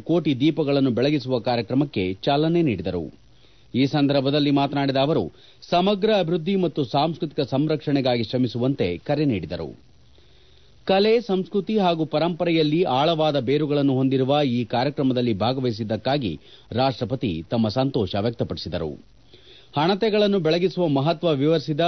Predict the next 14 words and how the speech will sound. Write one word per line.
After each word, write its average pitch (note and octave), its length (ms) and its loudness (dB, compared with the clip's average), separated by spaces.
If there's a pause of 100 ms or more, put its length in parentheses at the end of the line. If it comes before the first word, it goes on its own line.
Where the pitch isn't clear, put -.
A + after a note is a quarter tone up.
(100)
ದ್ರೌಪದಿ C3+ 420 -2
ಮುರ್ಮು, C3+ 340 2 (420)
ರಾಷ್ಟ್ರವನ್ನು D3 760 0
ಕತ್ತಲೆಯಿಂದ C#3+ 640 0
ಬೆಳಕಿಗೆ, C3 500 0 (280)
ಅಜ್ಞಾನದಿಂದ C3+ 720 0
ಜ್ಞಾನಕ್ಕೆ C3 520 -2
ಪರಿವರ್ತಿಸಲು C3 720 0 (300)
ಶ್ರಮಿಸುವುದಾಗಿದೆ D3 800 0
ಎಂದರು. F#2+ 300 -4 (720)
ನಿರಂತರ G#3 540 2
ಅಭಿವೃದ್ಧಿ, F#3 420 0 (140)
ಒಳಗೊಳ್ಳುವಿಕೆಯ E3 680 2
ಕಡೆಗೆ D3 360 -2